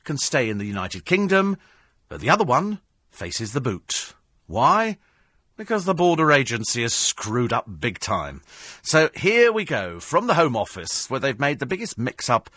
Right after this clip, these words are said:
ever. These thirty-one-year-olds were born in the U K to British parents, but Craig has been told he's not a British citizen.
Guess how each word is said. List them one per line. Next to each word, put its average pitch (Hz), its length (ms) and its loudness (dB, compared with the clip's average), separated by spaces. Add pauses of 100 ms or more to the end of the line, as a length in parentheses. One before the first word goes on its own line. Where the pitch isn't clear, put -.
(420)
ever. 101 320 2
These 226 240 2
thirty-one-year-olds 107 1120 0
were 127 60 -4
born 190 240 4
in 208 80 0
the 165 80 -2
U 131 140 -2
K 104 260 -2
to 101 100 -8
British 101 320 -6
parents, 87 400 -6
but - 200 -12
Craig 240 380 2
has - 100 -4
been 95 120 -6
told 139 360 0 (320)
he's 196 240 -6
not 143 360 2 (120)
a 160 40 -2
British 123 460 -2
citizen. 160 540 0